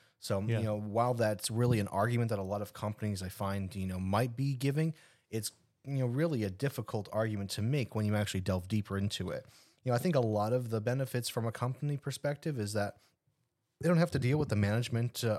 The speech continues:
Speaker 1: of the actual employee. They just simply have to deal with the output of the work. You know, a lot of peop-, a lot of companies, or even if you're, you know, very small company,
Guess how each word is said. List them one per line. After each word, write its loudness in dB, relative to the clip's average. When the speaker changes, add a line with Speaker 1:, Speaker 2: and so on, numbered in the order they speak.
Speaker 1:
of 2
the -2
actual -2
employee. -2
They -4
just -2
simply 0
have -2
to -6
deal -2
with -6
the -12
output -4
of -10
the -8
work. -12
You -4
know, 0
a 0
lot 4
of -2
peop-, -4
a -2
lot 6
of -6
companies, 0
or -6
even -2
if -6
you're, -4
you -8
know, -4
very 2
small 2
company, 0